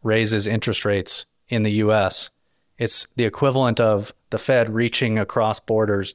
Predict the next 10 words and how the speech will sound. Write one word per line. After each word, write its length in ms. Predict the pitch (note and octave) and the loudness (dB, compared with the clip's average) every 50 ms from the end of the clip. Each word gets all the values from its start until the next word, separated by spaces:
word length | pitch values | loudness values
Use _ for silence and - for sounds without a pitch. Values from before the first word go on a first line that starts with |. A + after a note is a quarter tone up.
| - _ | -6 _
dipping 320 | B2 A#2 - B2+ A#2 A2 | -4 -2 0 -2 0 0
a 60 | G2 | -2
straw 500 | - - - - A#2 A2+ A2+ G#2+ G2+ G2 - | -2 -4 -4 0 0 2 2 2 0 -2 -2
into 220 | - A2+ G#2 G#2+ A2 | -4 -4 -2 0 0
the 80 | G#2+ G2 | 0 0
milkshake 560 | G2 G#2 G#2 - - - G2+ F#2 F#2 - - _ _ _ _ _ _ _ _ _ - | 2 0 0 -2 -2 -4 -2 -2 -4 -6 -12 _ _ _ _ _ _ _ _ _ -6
and 160 | G#2+ G2+ F#2+ | -6 -4 -2
drinking 380 | - A#2 G#2+ G#2+ - A#2 G#2+ | 0 0 0 0 -2 -2 -2
their 160 | G2+ G2 F#2+ F#2+ | 0 -2 -2 0
milkshake, 560 | F#2+ F#2 G2 - - - F#2 F2 F2 - | -2 -2 -2 -4 -4 -4 -4 -4 -6 -8